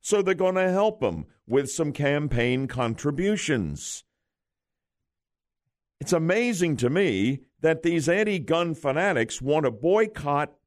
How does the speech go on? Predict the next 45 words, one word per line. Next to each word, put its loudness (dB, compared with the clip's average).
Publix -2
and 0
stage 2
a 2
die-in 0
where 4
at -2
Publix 0
stores 0
tomorrow, 2
and 0
they're 4
everywhere, 2
as 0
we 4
know, 2
throughout 2
the -4
state 2
of -4
Florida. 2
It's -2
the 0
biggest 0
company -2
in 0
Florida, 0
or -2
the -4
biggest -6
Florida 2
company. -10
And 2
they're 2
amazing. 0
They're 2
terrific. -2
They're 2
so 0
highly 0
regarded 2
in -8
so -2
many 0
ways. -4